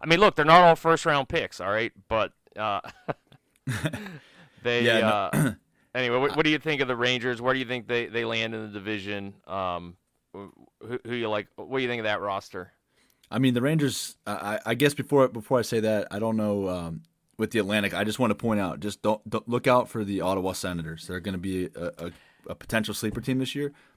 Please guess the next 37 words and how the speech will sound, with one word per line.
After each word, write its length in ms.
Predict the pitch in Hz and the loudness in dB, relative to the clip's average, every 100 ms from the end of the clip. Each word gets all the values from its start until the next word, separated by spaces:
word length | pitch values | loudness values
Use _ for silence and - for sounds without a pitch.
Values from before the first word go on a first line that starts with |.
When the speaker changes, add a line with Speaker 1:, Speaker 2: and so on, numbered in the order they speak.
| - | 2
Speaker 2:
But 280 | 107 95 _ _ - | 4 4 _ _ 0
back 180 | 123 135 | 4 4
to 60 | 127 | 2
the 80 | 110 | 2
Rangers. 140 | 117 | 6
Speaker 1:
You 40 | 190 | 8
know, 260 | 196 196 - - | 8 6 2 2
I, 220 | 160 180 170 | 6 6 6
okay, 300 | 185 175 143 | 4 4 0
so, 260 | - 147 127 | 0 -4 -4
well, 200 | 151 160 | -8 0
yeah, 140 | 160 131 | 2 2
before 340 | 135 165 180 | 2 0 0
we 80 | 175 | 2
move 220 | 160 147 | 2 2
on 140 | 139 | 2
from 100 | 131 | 2
there, 160 | 135 123 | -2 0
the 80 | 113 | 4
Ottawa 300 | 127 135 131 | 4 4 2
Senators, 600 | - 120 113 104 95 - - | -2 -4 -2 -4 -8 -6 0
I, 120 | 131 - | 0 4
I 140 | 143 117 | 4 4
Speaker 2:
Yeah. 60 | |
Speaker 1:
almost, 560 | 98 185 214 214 - - - _ - | 6 6 6 2 2 -14 -18 _ -2
and, 180 | 143 143 | -2 0
and 280 | 147 139 | -2 0
this 180 | 143 170 | -2 -2
is 240 | 165 151 131 | -6 -8 0
what 120 | 143 | 2
I 60 | |
wanted 220 | 135 131 123 | 4 2 -2
to 60 | |
say 220 | 117 117 113 | -6 -4 -2
about 300 | 101 98 - | -2 -6 -6
them. 240 | 92 78 - _ _ _ _ _ _ _ _ _ _ - _ _ _ _ _ _ _ _ _ _ _ _ _ | -12 -12 -20 _ _ _ _ _ _ _ _ _ _ -20 _ _ _ _ _ _ _ _ _ _ _ _ _
They, 680 | 107 135 156 175 185 220 | -4 2 4 4 0 -2